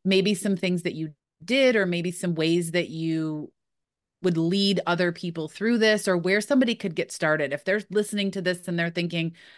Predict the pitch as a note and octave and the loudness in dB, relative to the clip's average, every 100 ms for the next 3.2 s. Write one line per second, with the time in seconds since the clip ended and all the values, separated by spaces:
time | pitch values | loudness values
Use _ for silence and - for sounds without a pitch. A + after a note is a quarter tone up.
0 | - _ - F3 G3 D#3+ - - _ _ | -20 _ -4 0 2 2 -2 -14 _ _
1 | _ - F3+ F#3+ G3 G3+ G3 G3+ - F#3 | _ -2 2 4 4 2 0 -2 0 -2
2 | E3+ - E3+ D#3+ D#3+ D3 - - B2+ - | -2 -2 -2 -2 -4 -10 -4 -2 -2 -4
3 | - | -16